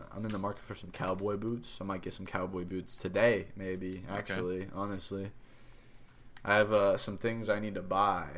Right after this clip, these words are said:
Speaker 1: I got cowboy boots, couch, container, coffee table, and cart.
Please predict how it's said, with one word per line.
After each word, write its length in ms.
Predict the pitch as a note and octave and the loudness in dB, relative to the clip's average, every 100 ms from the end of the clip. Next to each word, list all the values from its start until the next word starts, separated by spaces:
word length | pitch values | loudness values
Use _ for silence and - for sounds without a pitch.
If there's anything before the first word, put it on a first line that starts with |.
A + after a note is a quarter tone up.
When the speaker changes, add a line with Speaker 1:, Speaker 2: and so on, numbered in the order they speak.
| D#2+ | -8
Speaker 1:
I 80 | G2 | -4
got 240 | F#2+ E2+ | -4 -4
cowboy 440 | - A#2+ A#2 A2+ G2+ | 4 6 6 6 2
boots, 340 | G2+ F#2+ - | 0 -4 -6
couch, 680 | - - A2 - - - - - | 0 6 6 4 -6 -8 -8 -8
container, 720 | G2 F2+ A#2+ A#2 A#2+ A#2+ A#2 | -8 -6 -2 2 2 2 0
coffee 380 | - A2 G#2 G#2 | 4 4 4 0
table, 560 | - G#2 G2+ G2+ G2 F#2+ | -2 0 4 4 4 2
and 300 | F#2+ F#2 - | -4 -6 -8
cart. 720 | - - G2 - - - | -4 0 0 -2 -12 -14